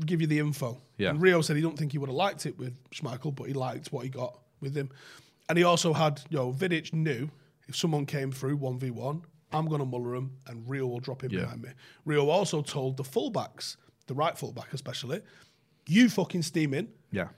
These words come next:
Speaker 1: 'cause I will always cover that gap behind you." Now,
Speaker 2: Right.
Speaker 1: Rio was very good at that.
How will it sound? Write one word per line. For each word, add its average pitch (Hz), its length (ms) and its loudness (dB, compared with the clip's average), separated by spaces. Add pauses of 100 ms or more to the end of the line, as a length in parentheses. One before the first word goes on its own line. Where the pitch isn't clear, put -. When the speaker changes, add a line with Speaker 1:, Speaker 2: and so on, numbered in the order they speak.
Speaker 1:
'cause 151 100 -4
I 143 80 -2
will 131 180 -2
always 170 400 0
cover 160 240 -4
that - 140 -4
gap 135 160 -8
behind 131 360 -10
you." - 80 -14 (180)
Now, 160 140 0
Speaker 2:
Right. 180 100 0
Speaker 1:
Rio 254 140 8
was 185 100 8
very 190 180 2
good 180 140 -2
at - 60 -8
that. - 160 -12